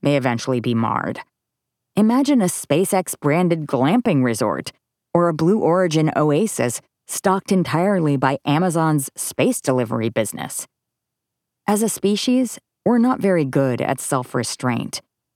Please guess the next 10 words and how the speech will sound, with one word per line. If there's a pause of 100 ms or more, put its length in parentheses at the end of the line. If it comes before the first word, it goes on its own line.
(120)
C
A
I. (720)
And
these
days, (320)
few
arenas
exist
where